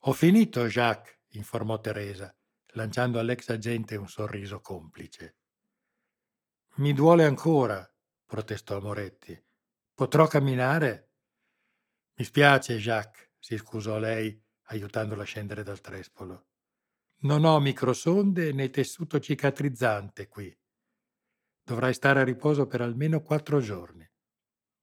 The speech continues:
Niente movimenti bruschi né sforzi con quella gamba."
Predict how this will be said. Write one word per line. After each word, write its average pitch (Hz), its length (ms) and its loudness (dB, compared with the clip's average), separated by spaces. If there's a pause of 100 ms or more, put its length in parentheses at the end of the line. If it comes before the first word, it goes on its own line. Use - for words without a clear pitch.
(440)
Niente 120 400 -2
movimenti 101 480 -8
bruschi 170 600 -2 (200)
né 127 160 -4
sforzi 110 800 0
con 101 180 -12
quella 107 220 -6
gamba." 90 440 -12